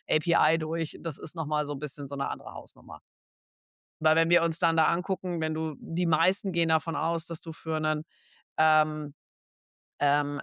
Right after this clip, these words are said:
siebzig, ähm, äh, B Model, was du zum Laufen bringen möchtest, eigentlich bist du schon fast bei einer R T X sechstausend, wenn ich das richtig im Kopf habe. Eine R T X sechstausend liegt momentan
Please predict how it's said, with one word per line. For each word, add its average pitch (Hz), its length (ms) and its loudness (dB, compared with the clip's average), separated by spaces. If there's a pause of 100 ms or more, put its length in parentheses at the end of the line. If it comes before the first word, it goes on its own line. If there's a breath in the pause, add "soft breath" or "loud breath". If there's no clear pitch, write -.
siebzig, 170 840 0
ähm, 156 440 2
äh, 151 300 4
B 165 300 4
Model, 170 400 4
was 160 200 2
du 170 80 -6
zum 165 200 -2
Laufen 165 420 2
bringen 165 320 0
möchtest, 165 560 0 (1120)
eigentlich 185 300 2
bist - 160 -4
du 170 60 -4
schon 160 180 0
fast 165 200 2
bei 170 60 4
einer 156 140 4
R 151 160 4
T 147 160 -2
X 165 160 -8
sechstausend, 170 920 0
wenn 175 60 2
ich 165 80 -4
das 165 160 -8
richtig 165 200 -4
im 160 100 -6
Kopf 170 240 -2
habe. 160 340 2 (1040)
Eine 156 180 0
R 156 180 4
T 160 140 -2
X 160 160 -6
sechstausend 165 640 2
liegt 160 240 -2
momentan 156 680 2